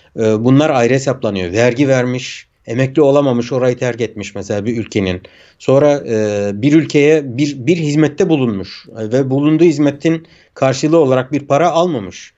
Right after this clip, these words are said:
Ve aldığını da orada bırakmış gelmiş. Bir tatil valiziyle ancak çıkabilmiş.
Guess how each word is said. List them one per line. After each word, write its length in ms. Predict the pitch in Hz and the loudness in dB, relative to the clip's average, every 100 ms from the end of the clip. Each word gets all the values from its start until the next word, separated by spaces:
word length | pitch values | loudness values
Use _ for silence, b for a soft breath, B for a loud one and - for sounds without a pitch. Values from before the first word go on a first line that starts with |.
| _ _ | _ _
Ve 200 | 139 147 | -4 -4
aldığını 560 | 147 139 147 156 190 190 | -2 0 2 4 4 2
da 140 | 175 | 0
orada 340 | 151 143 139 147 | 0 0 0 0
bırakmış 380 | 117 104 117 - | -2 -4 -10 -6
gelmiş. 440 | 120 120 180 - | -4 -4 -8 -8
Bir 160 | 131 - | -10 -2
tatil 440 | 135 131 156 135 | -2 2 0 0
valiziyle 500 | 120 131 135 151 131 | 0 0 0 0 0
ancak 360 | 156 170 135 - | 0 0 0 -2
çıkabilmiş. 600 | - 110 101 156 190 | -4 -2 -2 -6 -8